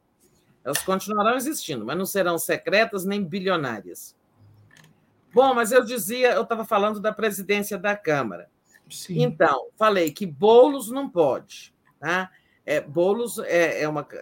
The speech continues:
Speaker 1: seria uma candidatura, eu diria até suicida. Marina, eu acho inviável. Luciano Bivar, presidente da União Brasil,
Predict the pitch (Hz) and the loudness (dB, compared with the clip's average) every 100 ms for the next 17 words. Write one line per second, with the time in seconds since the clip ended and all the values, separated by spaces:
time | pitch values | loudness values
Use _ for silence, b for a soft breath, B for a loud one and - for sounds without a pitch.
0 | 92 - 156 156 165 160 156 143 151 147 | -14 -4 -2 0 -2 -4 -8 -6 -4 -4
1 | - 160 180 185 - _ _ _ _ _ | -4 -2 -2 -2 -6 _ _ _ _ _
2 | _ - 151 156 156 156 151 160 160 - | _ -8 -8 -6 -4 -2 -2 -2 -4 -4
3 | 214 - 127 107 73 - _ b b b | -10 -10 -10 -10 -10 -20 _ b b b
4 | - 196 233 233 233 254 254 196 214 196 | -4 2 4 2 -2 -2 -2 0 0 -2
5 | 196 196 180 180 156 143 120 104 - _ | -2 -6 -6 0 2 2 0 -6 -18 _
6 | _ _ _ 247 320 349 - 208 175 170 | _ _ _ -2 0 2 0 0 2 0
7 | 160 185 165 156 208 175 - - _ _ | -2 -4 -2 4 4 4 -2 -18 _ _
8 | _ _ _ 185 190 151 123 147 147 - | _ _ _ -2 -2 -2 -6 -8 -8 -8
9 | 131 143 131 - 147 139 120 123 120 113 | -2 0 -2 -6 -8 -6 -4 -4 -4 -4
10 | 127 - - 202 120 | -4 -4 -2 -2 -2